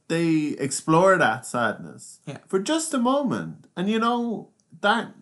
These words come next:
Speaker 1: that can sometimes be all it takes. It's amazing how cathartic
Speaker 2: Yeah.
Speaker 1: having, having a cry and just releasing
Speaker 2: Well, accepting it and
Speaker 1: and ex-,
Speaker 2: embracing it.
Speaker 1: yeah.
Speaker 2: Like, not trying to bury it. Like, 'cause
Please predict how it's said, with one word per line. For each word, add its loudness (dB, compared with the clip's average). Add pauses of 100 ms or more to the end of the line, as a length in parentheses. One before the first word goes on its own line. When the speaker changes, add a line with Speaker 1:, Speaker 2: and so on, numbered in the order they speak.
Speaker 1:
that 0
can -6
sometimes -2
be 0
all 2
it -8
takes. -8
It's -6
amazing -2 (420)
how 4
cathartic -2 (400)
Speaker 2:
Yeah. -8 (100)
Speaker 1:
having, 0
having 0
a -6
cry 2
and -4
just -10
releasing 0 (460)
Speaker 2:
Well, 0
accepting -2
it -16
and -12
Speaker 1:
and -4
ex-, 2 (300)
Speaker 2:
embracing -12
it. -4
Speaker 1:
yeah. 0 (500)
Speaker 2:
Like, -6
not 0
trying 0
to -4
bury 0
it. -4
Like, -4
'cause 0